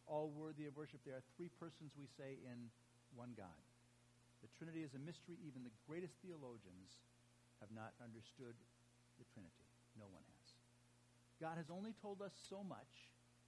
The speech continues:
and that's his prerogative. Now, it says in First Corinthians that in the next life I will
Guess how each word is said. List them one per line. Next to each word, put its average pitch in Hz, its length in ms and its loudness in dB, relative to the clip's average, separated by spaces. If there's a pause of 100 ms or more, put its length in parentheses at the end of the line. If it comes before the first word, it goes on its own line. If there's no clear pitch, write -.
(380)
and 127 80 0
that's 117 160 -4
his 120 200 -8
prerogative. 190 520 -4 (1120)
Now, 143 100 6
it - 60 -10
says 196 200 10
in 190 120 4
First 196 260 4
Corinthians 185 500 2
that 160 140 2 (720)
in 151 80 2
the 151 80 4
next 170 200 2
life 160 200 4
I 151 80 4
will 147 160 4